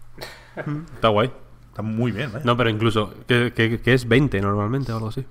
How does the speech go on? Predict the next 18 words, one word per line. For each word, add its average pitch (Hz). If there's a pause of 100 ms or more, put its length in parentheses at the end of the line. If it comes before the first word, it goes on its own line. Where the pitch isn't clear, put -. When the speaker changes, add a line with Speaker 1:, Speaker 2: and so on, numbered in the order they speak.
(120)
Speaker 2:
Mm. 180 (540)
Sí, 143
sí. 139
Speaker 1:
O -
sea, 120
no 117
es 110
muy 123
caro, 117
quiero 107
decir 104
que. 95 (1200)
Y, 117
y 107 (160)
el 104
tráiler 107
realmente 113
es -